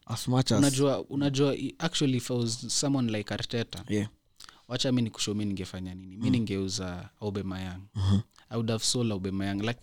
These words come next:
Speaker 2: unajua, i-, like, yeye ni msee fan favorite.
Speaker 1: Yeah.
Speaker 2: Yeye ni msee,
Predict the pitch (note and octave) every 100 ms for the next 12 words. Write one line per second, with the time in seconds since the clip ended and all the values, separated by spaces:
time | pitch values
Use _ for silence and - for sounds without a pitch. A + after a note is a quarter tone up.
0 | - C#3+ D#3+ D3+ E3+ E3 - - C3 C3
1 | C3 E3 C3+ A#2 A2+ - A2 G#2+ A#2 A2
2 | G2 F2+ - - G2 F2 - - _ -
3 | D3 D#3+ C#3 A#2 - G#2 G#2 G2+ G2